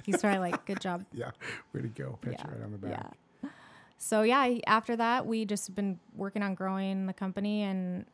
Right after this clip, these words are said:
Speaker 1: I have been doing nothing but, like, putting money back into the company in terms of, like, trainings, and I joined a mastermind group this year,
Speaker 2: Nice.
Speaker 1: which
Speaker 2: Which one?
Speaker 1: has been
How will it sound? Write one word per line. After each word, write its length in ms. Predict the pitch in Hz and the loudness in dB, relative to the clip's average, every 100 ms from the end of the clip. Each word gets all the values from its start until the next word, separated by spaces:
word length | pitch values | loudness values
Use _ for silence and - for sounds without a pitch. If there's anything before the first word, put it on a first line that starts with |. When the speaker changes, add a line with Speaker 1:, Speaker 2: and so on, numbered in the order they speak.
| _ _ - | _ _ -6
Speaker 1:
I 460 | 180 185 185 190 196 | 0 0 0 0 0
have 300 | 196 175 - | -2 -4 -2
been 320 | 185 180 185 | 0 0 0
doing 320 | 175 180 180 | 0 0 0
nothing 340 | 175 175 185 185 | -2 -2 -2 0
but, 120 | 180 | 0
like, 380 | 170 175 - - _ _ _ _ _ _ _ _ | 0 -2 -6 -20 _ _ _ _ _ _ _ _
putting 400 | - 202 196 190 | -2 0 2 2
money 320 | 185 180 185 180 | 2 2 0 -2
back 460 | 180 175 175 170 - | -2 0 0 -4 -8
into 360 | 180 180 175 175 | -2 -2 -2 -4
the 80 | 180 | -4
company 560 | 180 180 180 185 180 | -4 -2 -2 0 0
in 120 | 180 | 0
terms 280 | 175 180 175 | -2 -2 -2
of, 100 | 175 | -2
like, 200 | 170 - | -4 -6
trainings, 720 | - 226 226 220 214 214 202 | 0 2 2 2 2 2 0
and 280 | 185 180 175 160 - - - | 0 -2 -2 -6 -12 -18 -2
I 120 | 190 | 0
joined 320 | 180 190 190 | 2 2 2
a 60 | 185 | 2
mastermind 800 | 180 175 175 - 190 190 190 190 | 0 -2 -4 -2 0 0 0 -2
group 260 | 190 190 - - - | -2 -4 -6 -16 -4
this 600 | 185 175 - - - - | -2 -2 -6 -8 -10 -8
year, 440 | 185 180 175 185 202 - | -2 0 0 -2 -4 0
Speaker 2:
Nice. 280 | 147 - - _ | 0 0 -6 _
Speaker 1:
which 460 | - 185 175 - - _ _ _ _ - | -2 0 0 -4 -8 _ _ _ _ 0
Speaker 2:
Which 180 | 127 127 | 2 4
one? 100 | 120 | 4
Speaker 1:
has 240 | 208 190 | 4 2
been 260 | 190 190 | 2 0